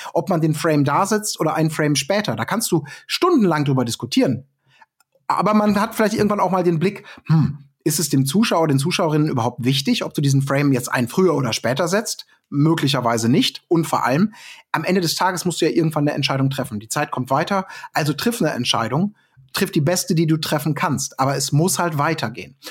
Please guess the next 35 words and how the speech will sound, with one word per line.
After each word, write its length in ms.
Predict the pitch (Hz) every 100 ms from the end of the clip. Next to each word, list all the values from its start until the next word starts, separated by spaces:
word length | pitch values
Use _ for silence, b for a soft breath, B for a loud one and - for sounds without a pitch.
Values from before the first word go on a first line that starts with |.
| B
Und 80 | 131
jetzt 100 | 135
komme 140 | 143 156
ich 60 |
zu 100 | -
dem 100 | 139
Bild, 240 | 135 202 190
was 140 | 170
ich 100 | 170
meine. 400 | 165 156 160 156 B B B B _ _ -
Auch 140 | 175
so 140 | 196
eine 80 | 175
Erkenntnis 440 | 143 139 170 147 135
aus 140 | 123
meiner 240 | 139 180
Jugendzeit 680 | 175 151 214 226 214 190 185
auf 180 | - 139
jeden 240 | 165 156
Fall. 400 | 156 143 143 139 - _ _ _ _ -
Wahrscheinlich 280 | 139 147
auch 80 | 147
ein 60 | 143
bisschen 180 | 139 131
mit 80 |
dem 80 | 117
Rockstar-Gen 580 | 147 - - 165 156 156
verbunden. 560 | 156 143 147 139 139 139 B B B B B _ _ _ _
Es 160 | - -
gibt 320 | 240 - -
halt 240 | 180 -
dieses 340 | 156 147 - -
Zögern 420 | - 196 220 190
von 320 | - 160 156 -
Musik 480 | 147 135 160 190